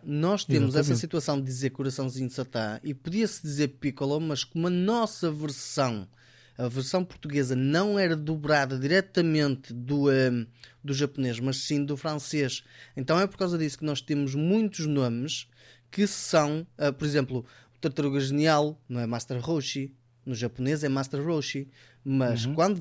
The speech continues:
Speaker 1: vai para a versão francesa e quando foi traduzido da versão francesa para a portuguesa, foi essa adaptação.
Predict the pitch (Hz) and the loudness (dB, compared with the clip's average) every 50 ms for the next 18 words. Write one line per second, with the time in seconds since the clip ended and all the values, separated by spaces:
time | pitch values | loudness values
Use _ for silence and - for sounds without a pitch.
0 | 156 151 165 151 151 143 139 127 - - 139 135 127 123 - 147 147 - - 190 | -4 -6 0 2 4 4 4 2 0 -2 -2 -2 -2 -2 -6 -8 -8 -6 -4 -4
1 | 190 185 - - 156 143 139 135 - - 131 120 110 107 113 113 - - 147 156 | -4 -4 -4 -4 -4 -4 -4 -4 -4 -4 -2 -2 -2 -4 -6 -6 -4 -4 -2 -2
2 | 156 - - 143 131 135 - 131 131 123 123 127 131 120 123 127 135 127 120 - | -4 -4 -6 -6 -6 -6 -6 -6 -6 -6 -6 -6 -6 -6 -4 -4 -6 -6 -6 -6
3 | - 151 147 127 - 139 131 123 123 117 113 110 - 131 123 - - - - 131 | -8 -8 -8 -8 -8 -8 -8 -6 -8 -8 -8 -6 -6 -6 -6 -6 -10 -16 -12 -6
4 | 127 127 135 139 143 139 151 170 170 - - - - - _ _ _ - - - | 0 2 2 2 2 0 -2 -4 -4 -6 -14 -20 -20 -20 _ _ _ -16 -6 0
5 | 147 151 156 156 156 151 - - 160 147 156 151 - - 156 - - 165 135 120 | 2 2 4 4 4 2 2 0 -2 -2 -4 -6 -6 -10 -8 -2 -2 -2 -2 -2